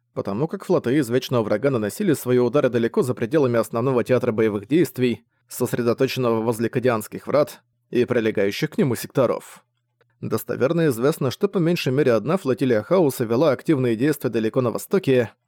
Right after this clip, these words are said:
возле самого Дамоклова залива, вблизи границ Империи Тау, хотя вопрос, почему изолированная флотилия Хаоса находилась там,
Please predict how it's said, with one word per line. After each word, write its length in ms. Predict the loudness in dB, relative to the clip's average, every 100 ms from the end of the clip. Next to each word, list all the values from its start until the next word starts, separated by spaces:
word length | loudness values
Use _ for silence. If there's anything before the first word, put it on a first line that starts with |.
| _
возле 460 | -4 -2 0 0 0
самого 400 | -2 -2 0 0
Дамоклова 440 | 0 0 -2 -2
залива, 580 | 0 2 2 4 2 0 -8
вблизи 380 | -12 -4 -2 -2
границ 400 | -2 0 -2 -4
Империи 340 | -4 0 0 0
Тау, 440 | 2 4 2 0 _ _ _ _
хотя 340 | -8 -6 0 0
вопрос, 420 | 2 2 0 0
почему 460 | -8 -6 -2 0
изолированная 600 | 2 2 2 2 2 0
флотилия 420 | 0 -2 0 0 0
Хаоса 360 | 0 0 -2
находилась 480 | -8 -6 0 0 0
там, 340 | 0 0 -2